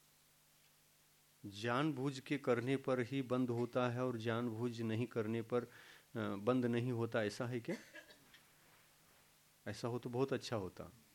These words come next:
कोई जानने की आवश्यकता नहीं, जानबूझ करने की, जानबूझकर करने की आवश्यकता नहीं।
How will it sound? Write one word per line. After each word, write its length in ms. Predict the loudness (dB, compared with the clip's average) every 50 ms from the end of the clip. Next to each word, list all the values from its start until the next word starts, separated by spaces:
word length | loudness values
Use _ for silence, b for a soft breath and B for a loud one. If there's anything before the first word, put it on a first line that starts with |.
| -6 0
कोई 180 | 2 2 2
जानने 380 | 2 2 2 2 2 2 0 0
की 120 | 0 0
आवश्यकता 760 | 0 2 2 2 2 2 2 0 -2 -2 -4 -4 -2 0 0
नहीं, 180 | 0 0 0 0
जानबूझ 500 | 0 0 2 2 0 0 0 0 0 0
करने 320 | 0 0 2 2 0 -2
की, 240 | -2 -4 -6 -6 -6 B B B B B B B B -2
जानबूझकर 680 | 2 4 4 4 4 4 4 2 2 2 2 0 0 2
करने 320 | 2 2 2 2 2 0
की 100 | 0 0
आवश्यकता 640 | 2 2 2 2 0 0 -4 -6 -6 -2 2 4 4
नहीं। 260 | 4 4 4 2 0